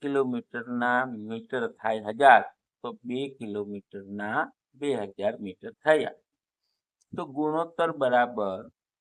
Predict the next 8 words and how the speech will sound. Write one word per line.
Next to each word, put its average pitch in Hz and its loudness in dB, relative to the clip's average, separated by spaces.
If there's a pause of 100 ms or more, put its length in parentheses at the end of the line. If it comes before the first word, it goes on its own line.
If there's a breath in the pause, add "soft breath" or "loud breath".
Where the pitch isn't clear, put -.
(160)
બે 123 -6 (160)
હજાર 135 4 (100)
ના 147 2
છેદમાં 117 -6
સાતસો - -6
ને 117 -8
પચાસ. 120 0 (600)
હવે 139 0